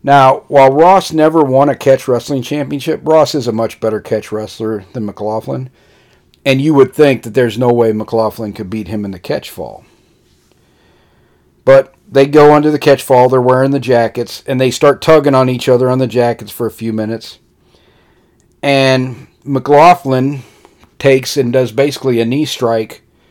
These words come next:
on Ross when they're being jerked around. He re-, lifts his knee up and digs, uh, the knee into Ross's stomach. That's a clear violation of the rules.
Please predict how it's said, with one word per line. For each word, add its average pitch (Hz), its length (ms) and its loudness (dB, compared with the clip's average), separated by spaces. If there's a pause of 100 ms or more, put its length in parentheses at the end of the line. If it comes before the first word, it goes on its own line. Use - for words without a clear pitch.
(260)
on 123 220 0
Ross 131 360 4
when 117 100 -4
they're 117 100 -2
being 113 280 -4
jerked 117 320 -2
around. 123 300 -4
He 120 100 -4
re-, 123 320 -4
lifts 127 240 -6
his 110 140 -8
knee 117 180 -2
up - 180 -4
and 107 300 -6 (880)
digs, 117 440 -6
uh, 113 180 2
the 110 140 -4
knee 117 220 -4
into 107 520 -4
Ross's 117 420 -4
stomach. 127 420 -8 (1800)
That's 156 220 2
a 143 60 0
clear 160 300 0
violation 139 840 0 (280)
of 120 160 -2
the 117 80 -4
rules. 123 600 -2